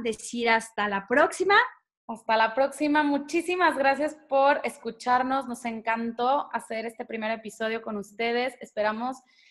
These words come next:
Speaker 2: que nos sigan escuchando la siguiente semana. Recuerden que todos los lunes vamos a estar aquí con ustedes para platicar de temas de salud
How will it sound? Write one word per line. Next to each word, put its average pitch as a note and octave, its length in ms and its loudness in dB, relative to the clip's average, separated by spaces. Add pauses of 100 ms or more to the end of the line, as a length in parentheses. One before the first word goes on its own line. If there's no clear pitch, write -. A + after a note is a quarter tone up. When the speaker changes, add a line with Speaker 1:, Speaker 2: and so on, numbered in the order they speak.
(260)
Speaker 2:
que A3+ 100 -6
nos A3 140 -8
sigan D4 260 -2
escuchando A3+ 640 -4
la A3+ 100 -2
siguiente A#3 480 -6
semana. A3 540 -4
Recuerden A3+ 680 -2 (240)
que G#3 100 -10
todos B3+ 260 2
los B3 180 -2
lunes A#3 260 -2
vamos A3+ 260 -6
a G#3 40 -20
estar G3+ 180 -2
aquí G#3 180 -4
con G#3+ 160 -10
ustedes A#3 560 -2 (380)
para G#3+ 180 0
platicar G#3+ 480 -2
de A#3 100 -4
temas A#3 460 -2
de G#3+ 80 -6
salud A#3 640 -2